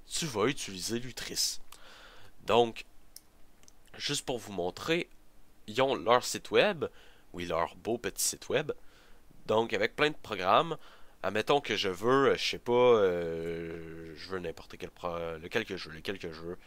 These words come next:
quel jeu que je pense en ce moment, euh, Open, blablabla, Open R A. Ça marche, ça ? Ça s'écrit-tu comme ça ?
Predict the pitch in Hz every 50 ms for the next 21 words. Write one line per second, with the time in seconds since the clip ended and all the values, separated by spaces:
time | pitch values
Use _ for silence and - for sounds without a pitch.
0 | - - - - - - 120 113 104 - 110 117 120 117 - 98 90 92 95 92
1 | - 120 117 117 113 - - - 104 107 101 - - 98 87 87 92 98 104 110
2 | - - - - - - - - 80 87 90 90 90 92 92 92 92 87 - -
3 | - - - - - - - - - - - - - - - - 113 117 117 113
4 | - - - 117 110 110 110 107 107 107 110 110 110 110 - - _ - - -
5 | - - - - - _ - - - - - - 80 80 90 98 107 107 - -
6 | - - - - - _ - - 110 110 - - 113 107 110 107 104 - - -
7 | - - - - - - 98 98 98 92 - - - 85 80 - - - - -
8 | - - - - _ - - - _ - - - - - _ - - - - -
9 | 120 117 117 131 151 151 - - - - 165 165 165 - - - - - - -
10 | - - - - - - - - - - - - - - - - - - - -
11 | - - - - - - - - - - - - - - - - 113 - - -
12 | 117 - - 131 - 131 123 117 - - 139 135 139 143